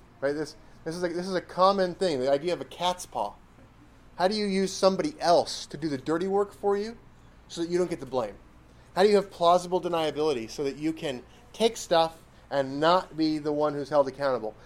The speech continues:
Paul is saying, "I didn't do that. Who did I send you? I sent you Titus. Titus, A player.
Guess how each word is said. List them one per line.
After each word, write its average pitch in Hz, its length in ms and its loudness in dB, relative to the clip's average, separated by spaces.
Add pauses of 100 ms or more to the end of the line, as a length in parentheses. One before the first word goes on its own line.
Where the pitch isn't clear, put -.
(200)
Paul 185 220 10
is 175 100 4
saying, 165 360 6 (380)
"I 185 100 8
didn't 185 220 2
do 180 140 8
that. 123 220 4 (480)
Who 247 100 2
did 226 80 8
I 220 100 10
send 196 240 0
you? 147 80 2
I 220 60 4
sent 311 200 4
you 320 60 2
Titus. 190 800 4 (680)
Titus, 226 440 10
A 262 220 10
player. 254 560 12